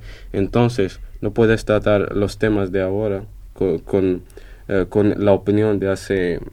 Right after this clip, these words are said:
de hace s-, casi cien años. Pero al mismo tiempo, muchos partidos dentro de,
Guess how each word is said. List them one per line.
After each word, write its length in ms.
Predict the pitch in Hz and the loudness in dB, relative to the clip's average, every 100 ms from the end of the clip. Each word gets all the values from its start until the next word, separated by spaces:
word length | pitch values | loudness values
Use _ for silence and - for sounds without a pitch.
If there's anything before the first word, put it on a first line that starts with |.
| - | -12
de 220 | - 98 | -4 -2
hace 460 | 98 - 95 90 | -2 -2 0 0
s-, 220 | 78 - - - | -2 -6 -18 -2
casi 300 | 101 98 98 | 0 0 -2
cien 280 | - 92 92 | -4 -4 -2
años. 380 | 113 92 - - - - - | -2 -4 -8 -20 -20 -14 -2
Pero 160 | 107 | 2
al 80 | 107 | 4
mismo 400 | 113 127 123 110 | 4 4 2 -2
tiempo, 600 | - 113 127 123 104 104 - | -2 0 0 0 -4 -6 -12
muchos 460 | - 110 113 110 - | -4 -4 -2 -8 -4
partidos 640 | 101 107 113 101 98 - | -2 0 0 0 -2 -2
dentro 520 | 123 139 139 104 90 - - - | 2 2 2 -4 -4 -8 -16 -10
de, 440 | - 101 98 92 | 2 4 4 0